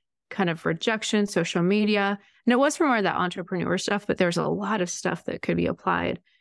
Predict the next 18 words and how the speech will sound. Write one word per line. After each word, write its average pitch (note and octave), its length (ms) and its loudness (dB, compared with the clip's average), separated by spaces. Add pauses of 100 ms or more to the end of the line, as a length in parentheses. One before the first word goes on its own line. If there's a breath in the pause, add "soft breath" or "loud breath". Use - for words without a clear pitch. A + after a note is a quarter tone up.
(400)
um, F3 420 2
so, - 160 0
like, G3 160 2
some C4 240 2
of B3+ 120 0
the G3+ 100 2
things, F3 800 -2 (120)
<laughs> - 580 -8
like, A#3 120 4
one A#3 180 4
thing B3 140 4
she A3+ 180 0
said F#3+ 280 0 (540 loud breath)
that G#3 100 2
I F#3 120 2
love, F#3 480 2 (460)
um, E3+ 380 0 (120)
was, F3 640 0